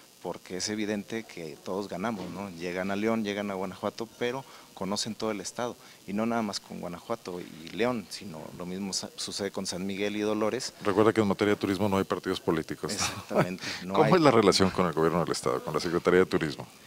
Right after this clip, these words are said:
Speaker 1: En general, muy bien. Con,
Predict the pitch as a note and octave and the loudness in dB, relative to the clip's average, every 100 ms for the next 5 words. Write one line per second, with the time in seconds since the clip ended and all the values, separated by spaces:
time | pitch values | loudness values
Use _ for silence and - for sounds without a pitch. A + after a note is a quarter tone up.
0 | - - - - - - - G#2+ - G2+ | -20 -20 -20 -20 -20 -18 -6 -6 -4 -2
1 | A2 A#2 A#2+ A#2+ A2 F#2 E2 - - - | -2 -2 -2 0 -2 -4 -10 -16 -20 -18
2 | - F#2 F2 | -10 -8 -8